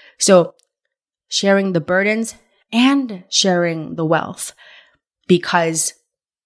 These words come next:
the business is one with the community. Again, so beautiful.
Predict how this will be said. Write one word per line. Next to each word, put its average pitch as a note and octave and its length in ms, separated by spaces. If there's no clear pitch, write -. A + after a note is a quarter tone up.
the D#3+ 500
business F3 520
is G#3 240
one E3+ 640
with E3 360
the D#3 80
community. F3+ 560
Again, F#3 420
so D4+ 280
beautiful. C4 580